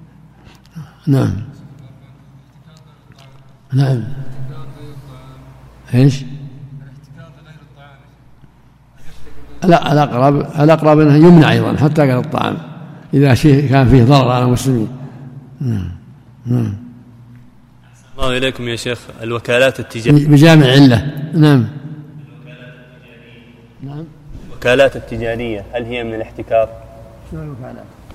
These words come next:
Speaker 2: يعني و-، إنسان معين يحتكر نوع مثلا من أنواع السيارات، ما يبيعه إلا هو.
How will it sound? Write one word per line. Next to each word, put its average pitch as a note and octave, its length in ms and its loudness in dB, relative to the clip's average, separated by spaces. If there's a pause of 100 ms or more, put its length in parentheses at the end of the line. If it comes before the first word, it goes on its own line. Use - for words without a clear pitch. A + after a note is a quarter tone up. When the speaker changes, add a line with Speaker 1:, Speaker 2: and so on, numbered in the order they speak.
(140)
Speaker 2:
يعني G#2 600 -6 (460)
و-، A2+ 140 -12 (340)
إنسان A#2 380 -8
معين B2+ 320 -8
يحتكر B2 440 -8
نوع A#2+ 260 -8
مثلا A2+ 340 -10
من G#2+ 220 -10
أنواع A2 240 -10
السيارات، G#2+ 540 -12 (1000)
ما B2+ 120 -6
يبيعه C3 420 -8
إلا B2 180 -8
هو. G#2+ 200 -10